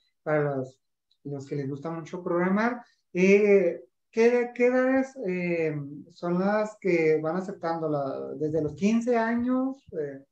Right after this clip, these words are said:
o puros de dieciocho en adelante, licenciado?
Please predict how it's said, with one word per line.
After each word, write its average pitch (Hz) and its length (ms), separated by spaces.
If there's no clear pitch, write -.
o 160 220
puros 185 380
de 175 120
dieciocho 165 480
en 190 100
adelante, 180 540
licenciado? 208 540